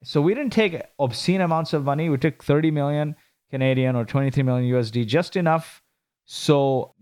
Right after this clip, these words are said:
that, that we can, you know, run the company with for the next couple of years.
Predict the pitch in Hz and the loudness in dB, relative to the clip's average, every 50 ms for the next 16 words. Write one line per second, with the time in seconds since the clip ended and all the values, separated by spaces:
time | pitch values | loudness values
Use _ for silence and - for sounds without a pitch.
0 | - - - 120 135 127 127 123 117 131 131 127 123 127 135 120 - 135 127 120 | -20 -10 -2 0 0 0 0 0 0 0 2 2 0 0 0 0 0 -2 0 0
1 | 117 117 113 87 - _ _ _ _ - 117 110 117 123 117 131 135 135 123 120 | 0 -2 -2 -4 -6 _ _ _ _ -12 -6 -4 -2 2 2 2 2 2 -2 -2
2 | - 131 123 113 120 120 120 113 98 82 - - - 117 113 107 110 107 104 104 | -2 -2 -2 0 0 0 0 0 -2 -4 -6 -6 -4 -2 0 0 0 -2 -2 -4
3 | - - - 107 95 101 98 95 78 58 - - - | -6 -6 -6 -6 -6 -4 -6 -8 -8 -8 -10 -12 -14